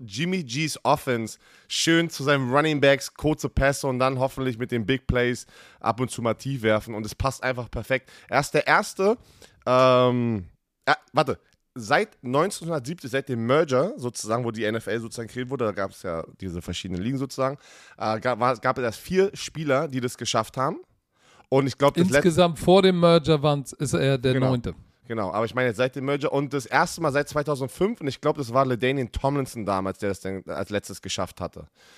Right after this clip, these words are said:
Speaker 1: Ähm, also das ist schon krass und das jetzt, also der Typ ist, der Typ sieht so nice aus, ey, das passt so geil einfach in dieses System rein und, äh,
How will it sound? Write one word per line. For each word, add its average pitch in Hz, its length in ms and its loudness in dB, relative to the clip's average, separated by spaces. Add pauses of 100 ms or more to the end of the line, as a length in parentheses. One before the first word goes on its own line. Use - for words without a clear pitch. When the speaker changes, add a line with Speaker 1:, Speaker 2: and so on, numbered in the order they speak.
(300)
Speaker 1:
Ähm, 98 220 -4
also 123 220 0
das 139 100 -2
ist 139 80 -2
schon 131 180 -2
krass 117 280 0
und 117 140 -6
das 131 140 -6
jetzt, 127 240 -6
also 113 340 0 (240)
der 151 140 4
Typ - 260 -2
ist, 151 220 -2 (420)
der 135 160 -2
Typ 160 180 -2
sieht 131 140 -8
so 151 140 -2
nice 127 320 0
aus, 127 240 2
ey, 120 180 0
das 123 160 -6
passt - 300 -2
so 135 260 -4
geil 131 240 2
einfach 123 320 0
in 120 140 -4
dieses 117 180 -8
System 123 400 -4
rein 110 300 0
und, 110 180 -4
äh, 104 240 0